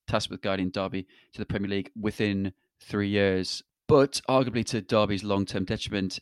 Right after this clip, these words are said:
he didn't do it in three years, he did it in one year. They went straight up, um, via the playoffs,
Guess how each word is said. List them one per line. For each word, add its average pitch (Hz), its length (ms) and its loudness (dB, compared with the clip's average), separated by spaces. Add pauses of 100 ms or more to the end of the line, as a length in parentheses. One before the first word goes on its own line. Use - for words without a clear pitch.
he 110 80 -8
didn't 131 140 4
do 110 80 2
it 95 60 -2
in 101 80 -2
three 110 220 0
years, 101 240 0
he - 40 -12
did 104 100 -8
it - 80 -4
in 98 180 -2
one 110 280 6
year. 98 340 2 (140)
They 107 160 0
went 104 160 2
straight 123 460 4
up, 110 320 -2 (200)
um, 101 540 4
via 101 160 2
the 95 80 -4
playoffs, 101 520 -4